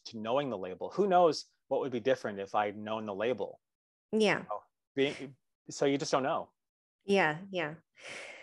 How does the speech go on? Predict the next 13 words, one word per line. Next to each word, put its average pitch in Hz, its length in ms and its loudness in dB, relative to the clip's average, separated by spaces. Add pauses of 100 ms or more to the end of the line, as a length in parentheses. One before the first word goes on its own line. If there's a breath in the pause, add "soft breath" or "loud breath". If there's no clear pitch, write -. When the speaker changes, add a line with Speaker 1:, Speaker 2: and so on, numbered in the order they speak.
(520 loud breath)
Speaker 2:
Um, 208 380 8
well, 196 140 8
that's 226 260 4
a, 175 200 8 (140)
an 185 140 -2
incredible 190 360 4
story. 190 220 6
So 214 160 2
when 220 220 6
did 285 120 4
you 302 80 4
start 226 240 2
dancing? 180 560 -2